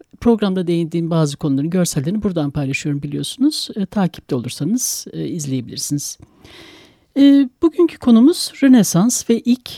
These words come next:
gerçekçi bitki çizimleri. E, biri Güney, biri Kuzey Avrupa'dan Rönesans'ın ilk iki büyük sanatçısı Leonardo da Vinci ve Albrecht Dürer'in eserlerine bakacağız, e, bu programda.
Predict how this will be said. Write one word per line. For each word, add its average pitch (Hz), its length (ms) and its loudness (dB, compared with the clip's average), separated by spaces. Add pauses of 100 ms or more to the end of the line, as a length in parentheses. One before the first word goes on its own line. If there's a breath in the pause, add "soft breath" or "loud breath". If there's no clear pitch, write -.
(200)
gerçekçi 185 580 0
bitki 180 360 0 (140)
çizimleri. 135 560 0 (1000)
E, 175 480 4 (360)
biri 240 220 6
Güney, 180 420 4
biri 202 200 0
Kuzey 202 380 4
Avrupa'dan 240 640 -2
Rönesans'ın 226 520 4
ilk 214 200 -4 (120)
iki 190 240 2
büyük 220 200 4
sanatçısı - 600 2 (280)
Leonardo 180 840 -2
da 160 140 0
Vinci 196 540 0
ve 214 300 6
Albrecht 185 420 2
Dürer'in 156 480 4
eserlerine 131 500 -6
bakacağız, - 680 -6
e, 131 180 -6
bu 151 60 -14
programda. 139 640 -6